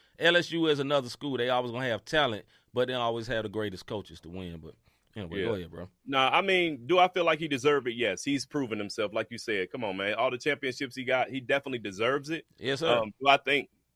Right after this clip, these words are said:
Speaker 2: excuse me, do I think it was a bit much? Hey, that's, that's what that, that's how Alabama feel.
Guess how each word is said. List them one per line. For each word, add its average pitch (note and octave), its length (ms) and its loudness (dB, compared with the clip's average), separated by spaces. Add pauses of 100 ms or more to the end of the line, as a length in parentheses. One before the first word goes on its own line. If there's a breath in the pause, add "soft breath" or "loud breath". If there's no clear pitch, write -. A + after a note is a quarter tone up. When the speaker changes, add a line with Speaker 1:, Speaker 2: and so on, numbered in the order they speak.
(320)
Speaker 2:
excuse D3+ 320 -4
me, A#2+ 120 -4
do A#2 100 2
I C3 80 8
think C3+ 220 -2
it C#3 60 4
was A#2 220 -2 (120)
a G#2 80 0
bit B2+ 200 6
much? D#3 500 2 (760)
Hey, B2+ 320 0 (880)
that's, A2 220 0
that's A#2+ 300 2
what C3 100 -4
that, A#2 160 -2
that's A2 160 0
how B2 80 4
Alabama A2+ 500 2
feel. B2+ 320 -4